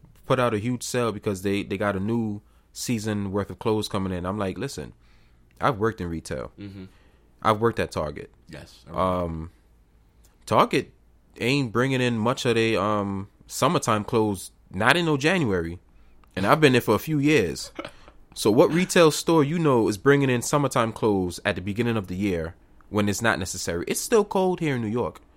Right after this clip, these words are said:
Speaker 1: Maybe in another state. <laughs> Maybe somewhere in, like, California, whatever, but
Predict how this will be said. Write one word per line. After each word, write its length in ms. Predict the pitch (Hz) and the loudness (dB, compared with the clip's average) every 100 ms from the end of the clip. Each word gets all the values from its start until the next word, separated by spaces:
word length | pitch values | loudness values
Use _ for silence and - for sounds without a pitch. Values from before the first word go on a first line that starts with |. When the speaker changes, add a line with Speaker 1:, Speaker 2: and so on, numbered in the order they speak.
| _ _ _ _ _ | _ _ _ _ _
Speaker 1:
Maybe 340 | - 135 220 233 | 2 6 6 6
in 80 | 202 | 4
another 260 | 196 185 | 4 4
state. 460 | 127 - 185 139 - _ _ _ _ _ | 2 2 2 2 -4 _ _ _ _ _
<laughs> 520 | _ _ _ - - | _ _ _ -20 2
Maybe 320 | 135 156 170 | 6 6 4
somewhere 340 | - 185 160 156 | 2 2 2 2
in, 60 | |
like, 160 | 127 131 | 2 2
California, 760 | 139 135 131 139 127 98 92 - _ _ _ _ _ _ _ - - | 0 0 0 0 0 -2 -4 -8 _ _ _ _ _ _ _ -20 -20
whatever, 600 | - 90 104 120 113 90 | -14 0 4 6 4 2
but 320 | 80 98 95 | 0 0 0